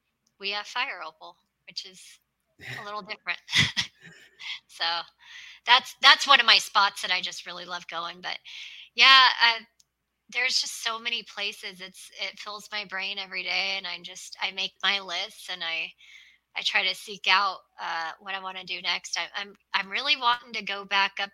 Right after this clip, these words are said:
Speaker 1: to Tonopah. Um, I, I kinda also wanna do one of those turquoise fee digs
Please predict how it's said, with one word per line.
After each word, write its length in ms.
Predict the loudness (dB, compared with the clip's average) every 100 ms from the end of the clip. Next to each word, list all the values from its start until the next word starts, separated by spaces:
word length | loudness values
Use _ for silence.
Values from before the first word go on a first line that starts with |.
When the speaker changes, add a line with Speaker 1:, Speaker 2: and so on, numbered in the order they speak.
| -4
Speaker 1:
to 280 | -4 -4 -8
Tonopah. 760 | -8 -8 -12 -8 -4 -2 -4 -8 _ -20 -20 _ _ _
Um, 440 | -6 -6 -6 -14 -20 -20 _
I, 160 | -6 -6 -6
I 80 | -4
kinda 260 | 2 4 6
also 360 | 4 2 -4 -6
wanna 240 | -6 -6
do 220 | -8 -8
one 140 | -8 -8
of 100 | -8
those 220 | -6 -2
turquoise 640 | -2 -2 -8 -4 -4 -4
fee 220 | -6 -6 -4
digs 540 | -4 -4 -8 -18 -18